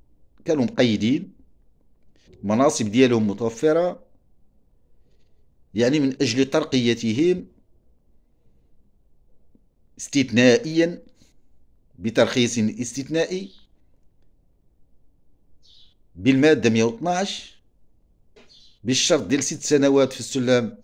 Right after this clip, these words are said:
من خمسطاش سنة أقدمية عامة، من أجل تعويضهم عن السنوات التي قرصنت من مسارهم المالي من أجل تعويضهم عن التأخير الذي طالهم من أجل الترقي من السلم الثامن إلى السلم الع-، التاسع،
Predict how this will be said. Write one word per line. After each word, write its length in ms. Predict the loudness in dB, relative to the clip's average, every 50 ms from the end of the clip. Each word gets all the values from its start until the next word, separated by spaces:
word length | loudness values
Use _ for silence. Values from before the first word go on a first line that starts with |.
| _ -8 -6
من 160 | -4 -4 -2
خمسطاش 420 | -4 -6 -8 -6 -6 -8 -8 -8
سنة 260 | -10 -8 -6 -6 -8
أقدمية 480 | -8 -12 -14 -14 -8 -8 -8 -6 -4 -6
عامة، 460 | -4 -4 -4 -4 -2 -2 -4 -4 -6 -14 _ _ _ _ _ _ -20 -20 _ -20 _ _ _ _ -20 _ _ _ _ _ _ _ _ _ _ _ _ _ _ _ _ _ -20 -20 _ -20 _ _ -6
من 160 | -4 -4 -4 -2 -2
أجل 200 | -2 0 0 -2
تعويضهم 760 | -2 0 0 2 2 2 2 2 2 2 2 2 2 0 0 -2
عن 60 | -4
السنوات 680 | -6 -6 -4 -4 0 0 2 2 2 2 0 -2 -4
التي 160 | -10 -10 -10
قرصنت 540 | -8 -6 -6 -6 -6 -6 -6 -8 -10 -12 -16 -14
من 200 | -10 -10 -8 -8
مسارهم 400 | -8 -10 -8 -8 -8 -6 -6 -6
المالي 520 | -6 -6 -4 -4 -4 -4 -4 -6 -10 -12 -16 _ _ _ _ _ _ _ _ _ _ _ -20 _ _ _ -20 -20 _ _ -20 -20 _ _ _ _ _ _ -6
من 240 | -4 -2 -2 -2 0
أجل 220 | -2 0 0 0 -2
تعويضهم 720 | 0 0 2 2 4 4 4 4 4 4 2 2 0 -2
عن 100 | -2 -4
التأخير 840 | -6 -6 -8 -12 -10 -8 -2 0 2 4 4 4 2 0 -2 -6 -20 -20 -20 -18 -10
الذي 280 | -6 -4 -4 -2 -4 -6
طالهم 540 | -4 0 2 2 4 4 4 4 4 2 0
من 200 | -2 -2 -4 -6
أجل 180 | -6 -6 -6
الترقي 480 | -8 -6 -4 -4 -4 -4 -4 -4 -4 -2
من 60 | -2
السلم 340 | -4 -4 -6 -6 -4 -6 -6
الثامن 260 | -4 -4 -4 -4 -4
إلى 80 | -6 -8
السلم 420 | -8 -10 -12 -12 -10 -10 -10 -8
الع-، 420 | -8 -8 -6 -6 -6 -8 -8 -10
التاسع، 540 | -10 -8 -6 -4 -4 -4 -2 -2 -2 -4 -4